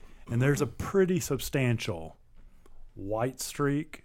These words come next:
and some spots, like, quite a few, where I'm thinking that should,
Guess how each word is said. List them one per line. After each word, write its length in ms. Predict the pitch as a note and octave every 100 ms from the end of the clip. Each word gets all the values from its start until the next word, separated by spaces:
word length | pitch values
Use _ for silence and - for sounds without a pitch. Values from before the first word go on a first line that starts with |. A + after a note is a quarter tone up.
| -
and 180 | G#2+
some 160 | - G#2
spots, 640 | - - A#2+ F#2+ - -
like, 220 | G#2+ G2 -
quite 260 | - E3
a 40 | A#2+
few, 320 | - F2+ - - - - -
where 280 | G#2 G#2 G2
I'm 200 | G#2 A2
thinking 420 | A2 G2+ G2 F#2+
that 220 | G#2+ B2
should, 560 | - C3 A2+ G#2+ G#2